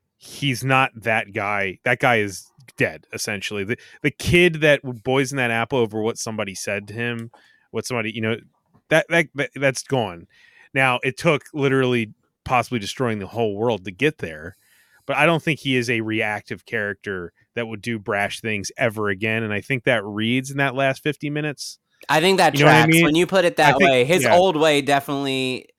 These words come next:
Speaker 2: is a
Speaker 1: Is
Speaker 2: guy,
Speaker 1: gone.
Speaker 2: i-, i-, is that he, he would never be that guy again. Yeah.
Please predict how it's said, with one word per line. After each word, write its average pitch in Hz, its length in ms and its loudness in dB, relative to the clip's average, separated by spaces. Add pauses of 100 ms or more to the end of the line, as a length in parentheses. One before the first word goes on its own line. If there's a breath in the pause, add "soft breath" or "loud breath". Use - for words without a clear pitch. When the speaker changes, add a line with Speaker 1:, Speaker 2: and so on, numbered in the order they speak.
Speaker 2:
is 127 360 -2
a 120 40 -2
Speaker 1:
Is 139 180 2
Speaker 2:
guy, 127 100 4
Speaker 1:
gone. 120 340 6 (160)
Speaker 2:
i-, 139 140 -14
i-, 123 160 -12
is 127 200 -8
that 123 180 -2
he, 147 120 -4
he 165 240 -6
would 151 180 -4
never 135 400 0
be 117 260 -6
that 107 240 -2
guy 95 220 -8
again. 80 480 -18
Yeah. 71 340 -20